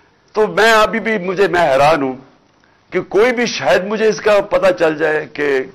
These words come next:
कोई वजह हो या उनको कोई नजर आई हो चीज कि जो, जो इनमें कोई सिफ्त हो, वो शायद मुझे ना नजर आ रही हो। लेकिन मैं आखिर में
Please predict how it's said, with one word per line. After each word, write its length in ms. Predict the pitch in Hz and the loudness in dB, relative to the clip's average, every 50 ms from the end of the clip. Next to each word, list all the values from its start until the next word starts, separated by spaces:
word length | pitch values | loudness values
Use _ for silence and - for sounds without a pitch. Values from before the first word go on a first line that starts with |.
| _ - | _ -8
कोई 140 | - 139 135 | -6 -6 -4
वजह 260 | 107 107 117 120 117 | -2 -2 0 2 2
हो 580 | - 135 127 120 123 135 139 135 - - - - 117 | 2 2 2 0 -2 -2 -2 -4 -6 -8 -12 -14 -8
या 320 | 107 117 117 117 117 117 | -4 0 2 2 2 2
उनको 520 | 117 - - - - 120 117 113 113 120 | 0 -2 -10 -14 -12 -10 -10 -8 -8 -8
कोई 140 | 113 117 113 | -8 -6 -6
नजर 320 | 107 107 113 123 139 156 139 | -4 -2 -2 0 2 4 4
आई 160 | 135 127 127 | 4 2 2
हो 160 | 120 120 117 | 0 -2 -4
चीज 500 | 104 - 113 120 117 113 104 98 - - _ _ _ _ _ _ _ _ _ _ _ - 123 | -6 -8 -8 -6 -6 -6 -8 -10 -14 -18 _ _ _ _ _ _ _ _ _ _ _ -4 -4
कि 240 | 120 113 - - _ - | -4 -4 -6 -18 _ -20
जो, 480 | 104 90 82 117 123 123 123 120 120 120 117 | -18 -10 -4 -2 0 0 -2 -4 -6 -12 -12
जो 200 | 98 107 120 117 | -6 -4 -2 -2
इनमें 200 | 117 117 120 117 | -2 -2 -4 -4
कोई 140 | - 110 | -4 -8
सिफ्त 340 | 101 - 135 139 - - - | -6 -4 -6 -6 -6 -6 -8
हो, 60 | 113 | -6
वो 380 | 117 127 117 113 107 104 - - - | -6 -4 -4 -6 -6 -8 -10 -14 -12
शायद 260 | - - 104 113 117 | -6 -2 0 0 0
मुझे 240 | 113 113 110 110 117 | -2 -4 -4 -4 -2
ना 160 | 113 131 143 | 0 0 0
नजर 260 | 147 143 135 127 123 117 | 0 0 0 0 2 2
आ 100 | 107 104 | 2 0
रही 120 | 101 101 | 0 -4
हो। 160 | 95 90 90 _ _ _ _ _ _ _ _ _ _ _ - _ _ _ _ _ _ _ _ _ _ - | -10 -12 -14 _ _ _ _ _ _ _ _ _ _ _ -20 _ _ _ _ _ _ _ _ _ _ -8
लेकिन 240 | - 127 127 156 160 | -6 -6 -4 -4 -4
मैं 120 | 160 165 160 | -2 0 2
आखिर 380 | 160 156 156 147 - 170 160 | 2 2 2 0 -2 -4 -6
में 360 | 147 139 160 156 151 147 - | -4 -4 -4 -4 -4 -6 -8